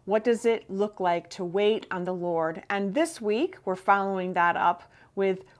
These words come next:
what love is. And now tomorrow is Valentine's Day, uh, something that we, uh, celebrate here, definitely in the United States. And to do that, we buy cards, uh, flowers, candy, small gifts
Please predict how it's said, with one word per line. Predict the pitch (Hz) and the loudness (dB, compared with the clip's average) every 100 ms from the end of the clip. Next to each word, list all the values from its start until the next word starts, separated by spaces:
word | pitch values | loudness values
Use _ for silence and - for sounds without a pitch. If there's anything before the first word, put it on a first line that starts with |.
| - | -6
what | 185 - | -4 0
love | 202 226 233 - | 6 6 6 -2
is. | 196 170 160 180 - | -2 0 -2 -6 -8
And | 208 | -6
now | 190 190 190 190 - _ | -2 0 0 -2 -12 _
tomorrow | - 220 247 320 226 175 208 254 | -4 4 6 8 8 8 6 2
is | - 180 170 - - | -2 -2 -4 -10 -16
Valentine's | 175 233 233 220 208 196 190 190 | 0 2 4 0 -2 -4 -4 -2
Day, | 175 165 185 233 - - _ | 0 0 -2 -6 -12 -20 _
uh, | - | -10
something | - - 185 170 | -6 -4 -4 -4
that | 170 - | -4 -4
we, | 175 185 185 180 - _ | -2 -2 -2 -6 -18 _
uh, | 175 170 - | -12 -12 -14
celebrate | - 202 196 185 180 - | 0 2 2 0 -2 -4
here, | - 196 185 180 - _ | -4 -2 -2 -4 -10 _
definitely | 208 214 214 175 180 | 2 2 -2 -4 -4
in | 165 | -4
the | 180 | -2
United | 165 160 160 | -2 -4 -6
States. | - - 175 160 - - - _ - - - | -10 -4 -4 -4 -10 -18 -20 _ -20 -20 -6
And | 202 196 202 196 - - - | -2 0 0 -2 -6 -16 -2
to | 208 | -2
do | 175 233 254 | 0 2 2
that, | 214 180 185 208 196 | 6 8 8 4 0
we | 196 202 202 | 0 0 0
buy | 180 170 | 2 2
cards, | - 254 247 240 233 208 214 - - - | 4 6 8 8 4 0 -8 -12 -14 -6
uh, | 185 101 - | -4 -4 -6
flowers, | - 220 220 214 214 208 202 | 2 8 8 8 4 0 -6
candy, | - 233 214 208 202 196 202 202 | -6 -4 -2 0 2 2 2 0
small | 196 - 202 196 | -2 -4 0 0
gifts | 190 190 180 175 - | 0 0 0 -2 -16